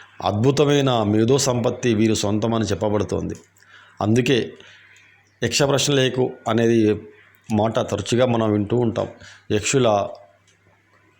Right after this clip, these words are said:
తెలివితేటలను అంచనే-, అంచనా వేయడంలో ఈ యక్ష ప్రశ్నలు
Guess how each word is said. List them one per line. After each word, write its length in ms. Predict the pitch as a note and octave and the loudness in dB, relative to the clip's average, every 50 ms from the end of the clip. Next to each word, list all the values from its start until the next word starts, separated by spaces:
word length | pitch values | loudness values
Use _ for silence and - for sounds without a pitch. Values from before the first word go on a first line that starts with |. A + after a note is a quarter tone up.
| _ _ _ _ _ _ _ - | _ _ _ _ _ _ _ -4
తెలివితేటలను 1500 | - A#2 A2+ C3 C#3+ C3+ C#3+ C#3+ B2+ B2+ C3 B2+ B2 A#2+ A#2+ A2+ A2+ A2 G#2+ F#2+ - - - _ _ - A2+ A#2+ C#3 F3+ - - | 0 2 2 4 2 2 2 2 2 4 4 4 4 4 4 4 4 2 2 0 -4 -8 -18 _ _ -4 -2 0 0 0 -2 -2
అంచనే-, 540 | A#2+ A2+ A#2 C3+ B2+ B2+ C3 C3 B2+ A#2+ A#2+ A#2 - - | -2 0 0 0 0 2 2 2 2 0 -2 -4 -4 -2
అంచనా 300 | A2 G#2+ B2+ C3 C3 B2+ | -2 0 2 2 2 2
వేయడంలో 600 | A#2 A2+ A2+ A#2 A2+ A2 G#2+ A2 A2+ C3+ F3+ F3+ - - - - - - - _ _ _ _ _ - - - | 2 2 2 2 2 2 2 2 0 0 -2 -4 -6 -12 -18 -20 -20 -20 -20 _ _ _ _ _ -8 -2 0
ఈ 300 | C3+ C3+ B2+ A2 - - - - - | 2 2 2 0 -2 -4 -6 -6 -4
యక్ష 220 | B2 B2 - - | -4 -2 0 -2
ప్రశ్నలు 520 | D3+ C3 C#3 B2+ - - C3 A#2 A#2+ A2 | 0 0 0 0 0 0 0 0 0 0